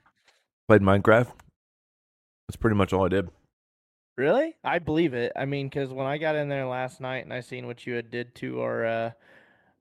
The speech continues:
Speaker 2: our, our, I don't even wanna, we'll just call it our own little village at this point. I was like, "Holy fuck."
Speaker 1: Yep. I've been, I've been in
Speaker 2: Been
Speaker 1: there
Speaker 2: busy.
Speaker 1: working, been doing my thing. Uh, we had Bronson this weekend. We had him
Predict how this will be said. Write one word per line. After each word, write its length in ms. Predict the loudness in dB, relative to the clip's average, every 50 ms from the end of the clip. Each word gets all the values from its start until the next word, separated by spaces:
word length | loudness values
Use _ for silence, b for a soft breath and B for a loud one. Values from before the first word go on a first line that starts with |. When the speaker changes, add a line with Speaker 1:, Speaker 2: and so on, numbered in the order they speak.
| _ _ _
Speaker 2:
our, 320 | -6 -4 -2 -2 -2 -2
our, 340 | -2 -4 -4 -4 -4 -4 -4
I 100 | -4 -4
don't 140 | -4 -4 -6
even 160 | -6 -8 -8
wanna, 220 | -8 -8 -8 -8 -10 -12 _ _ _ _ -6
we'll 240 | -4 -4 -4 -4 -6
just 160 | -6 -8 -6
call 220 | -4 -2 0 0
it 60 | 0 0
our 120 | 0 -2
own 140 | -2 -4 -4
little 180 | -4 -4 -4
village 380 | -4 -4 -4 -4 -4 -4 -6 -8
at 80 | -10 -8
this 180 | -8 -10 -10
point. 380 | -10 -10 -10 -8 -8 -8 -10 -12 _ _ b b b b b b b b b b -4
I 60 | -4
was 160 | -4 -4 -6
like, 180 | -12 -20 -20 -20
"Holy 460 | -14 -12 -10 -10 -10 -12 -14 -16 -18
fuck." 640 | -20 -14 -8 -6 -4 -4 -4 -6 -10 -12 -16 -20 -20 -20 -20 _ _ _ _ _ _
Speaker 1:
Yep. 140 | -10 -10 -10 -14 _ _ _ _ _ _ -4
I've 100 | 2 4
been, 140 | 6 6 8
I've 180 | 6 6 8
been 140 | 8 8 10
in 60 | 10 8
Speaker 2:
Been 60 | 8
Speaker 1:
there 120 | 8 6 8
Speaker 2:
busy. 80 | 8 8
Speaker 1:
working, 340 | 6 6 4 0 -4 -4 b b b b b _ _ _ _ _
been 120 | -6 -2 0
doing 180 | 2 2 2
my 100 | 2 0
thing. 400 | 0 2 2 2 2 0 -2 -4 -6 -2
Uh, 220 | 0 2 4 4
we 100 | 6 6
had 160 | 6 4 6 4
Bronson 440 | 4 4 4 2 0 -4 -4 -6 -4
this 220 | -4 -6 -6 -4 -4
weekend. 380 | -6 -4 -4 -4 -6 -6 -8 -8
We 120 | -6 -2
had 180 | 0 0 0 0
him 180 | -2 -4 -6